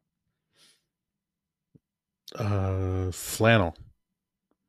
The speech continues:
Flannel is always good to wear during the cold time of the seasons, whether it's fall, winter, or even, uh, uh, spring too.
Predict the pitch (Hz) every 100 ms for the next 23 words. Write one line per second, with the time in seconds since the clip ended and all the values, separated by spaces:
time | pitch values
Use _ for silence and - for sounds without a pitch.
0 | _ _ _ _ _ _ _ _ _ -
1 | _ - - 104 113 110 101 104 104 90
2 | 107 95 92 92 85 92 90 82 - 98
3 | 92 - - - 95 87 87 92 - 98
4 | 85 82 98 87 85 - - - - -
5 | - _ _ - - 107 110 120 123 113
6 | - - 92 92 98 104 - 113 110 110
7 | 95 - _ _ _ 98 98 98 98 95
8 | 90 90 87 98 101 95 - - 151 117
9 | - 131 92